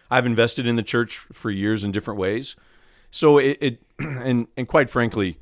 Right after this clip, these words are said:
my wife and I just weren't, were not even cl-, up for the,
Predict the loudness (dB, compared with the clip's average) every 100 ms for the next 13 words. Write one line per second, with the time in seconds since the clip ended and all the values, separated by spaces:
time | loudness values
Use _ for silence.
0 | -18 _ -20 _ -4 2 4 6 4 2
1 | 0 0 -2 -4 -4 -6 -4 -4 -2 -4
2 | -4 0 2 2 -2 -6 -12 -20 -20 -20
3 | -2 0 0 -2 -2 0 0